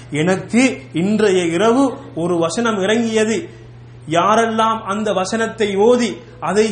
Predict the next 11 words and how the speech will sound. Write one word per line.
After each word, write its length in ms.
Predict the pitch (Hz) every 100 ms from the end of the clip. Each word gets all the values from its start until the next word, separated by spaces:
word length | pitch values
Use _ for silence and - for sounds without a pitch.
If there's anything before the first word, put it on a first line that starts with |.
| -
சிந்திக்கவில்லையோ, 880 | 240 294 277 - 220 202 185 160 147 - -
அதனுடைய 480 | 180 233 247 233 214
கருத்தை 460 | 208 247 254 269 247
விளங்கி 520 | 220 226 220 208 190 - -
அதை 260 | 165 220 262
அவனுடைய 340 | 240 240 240
சிந்தனைக்கு 680 | 226 247 277 285 269 262 220
எடுத்து 400 | 233 240 277 262 233 - -
அவன் 240 | 185 214
படிப்பினை 560 | - 220 294 - 285 254
பெறவில்லையோ 640 | 208 214 208 196 190 196